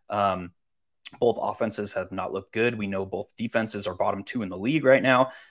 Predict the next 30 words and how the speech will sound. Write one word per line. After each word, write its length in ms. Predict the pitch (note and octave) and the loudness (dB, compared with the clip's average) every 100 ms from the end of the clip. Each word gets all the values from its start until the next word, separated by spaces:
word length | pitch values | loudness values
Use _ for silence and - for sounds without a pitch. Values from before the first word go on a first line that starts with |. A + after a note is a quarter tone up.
| _ | _
Um, 260 | B2 B2+ C#3+ | 2 2 6
or 220 | G3 A3 | 10 10
you 200 | A#3 A3 | 10 4
could 260 | G#3+ E3+ F#3 | 4 4 4
see 220 | - C3+ | 2 0
the 160 | F3+ G#3 | 0 2
offenses 480 | A2+ - C3 E3+ E3 | 2 4 0 -2 -2
just 240 | B2+ - | -2 -2
continue 400 | E3+ D#3 F#2+ F#2+ | -4 -4 -6 -8
to 220 | G#2 C#3 | -6 -6
struggle. 720 | C#3+ - - D#3 F#3+ - - _ _ _ _ _ _ _ _ _ | -4 -6 -2 2 2 0 -10 _ _ _ _ _ _ _ _ _
In 460 | D#3 F3 D3+ A#2+ A#2 | 4 6 6 0 4
this 460 | E3+ B3+ - - - _ | 6 8 4 -4 -8 _
particular 760 | - D3 - F#3+ B2 F#2 F2 - | -8 -6 -2 -2 -2 -6 -8 -10
game, 360 | F#2+ F#2+ A#2+ - _ _ _ _ _ _ _ | -14 -12 -16 -18 _ _ _ _ _ _ _
there's 160 | - B2+ | -2 0
a 60 | C3 | 0
lot 580 | G#2 A2 C3 F3 A3+ - _ - | 0 6 10 12 10 0 _ 6
of 480 | C3 A#2+ A2+ G#2+ - _ _ _ _ _ | 8 10 8 2 -14 _ _ _ _ _
interesting 760 | D#3+ F3 - F3 E3 - E3 D3 | 2 4 6 4 4 2 0 0
behind 400 | C#3 A#2 A#2 B2 | 0 2 4 2
the 60 | |
scenes 400 | B2 G#2 G2+ G2+ | 0 -4 -4 -6
moving 320 | F#2+ F#2+ F3+ | -8 -8 -10
pieces. 540 | E3+ - - - - - _ _ _ _ _ | -8 -6 -4 -6 -8 -12 _ _ _ _ _
We 220 | A2+ B2 | -2 -2
have 500 | - C#3 G#2+ B2 G#2+ _ _ _ _ A#2 | 2 0 2 0 -2 _ _ _ _ 0
a 540 | A2 G#2 G#2 G#2 G#2 | 2 2 2 0 -2
guy 260 | F#2 G2+ G#2 | -4 -4 -2
like 260 | G#2 G#2 | -2 -2